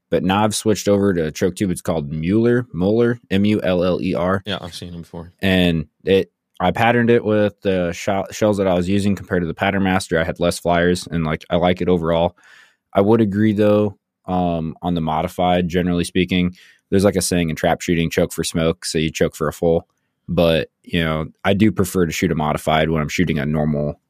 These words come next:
Speaker 1: or I'm gonna call it normal choke tube, when you're not shooting a Pattern Master or Mueller or, like, the Kicks High Flyers, anything like that.
Speaker 2: Gotcha. Yeah,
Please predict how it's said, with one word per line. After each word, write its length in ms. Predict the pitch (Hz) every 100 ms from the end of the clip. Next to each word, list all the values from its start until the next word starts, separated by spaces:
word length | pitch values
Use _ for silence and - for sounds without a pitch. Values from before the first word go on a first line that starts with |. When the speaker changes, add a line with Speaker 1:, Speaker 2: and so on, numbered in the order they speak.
| _ -
Speaker 1:
or 120 | 85
I'm 140 | 80
gonna 180 | 82 73
call 280 | - 64 65
it 60 |
normal 300 | 71 65 62
choke 260 | - 73 69
tube, 160 | 76 78
when 80 |
you're 80 | 78
not 180 | 76 -
shooting 280 | - 80 73
a 40 |
Pattern 300 | - 71 73
Master 380 | 69 67 - 80
or 60 | 78
Mueller 360 | 76 71 64 71
or, 80 |
like, 240 | 67 67 -
the 80 | 80
Kicks 260 | - 80
High 140 | - 78
Flyers, 480 | - 71 73 80 80
anything 280 | - - 80
like 180 | -
that. 260 | - - - - _ _ _ _ _ _ _ _ _ _ _ 90
Speaker 2:
Gotcha. 360 | 85 - 80 - _ - - - -
Yeah, 220 | 90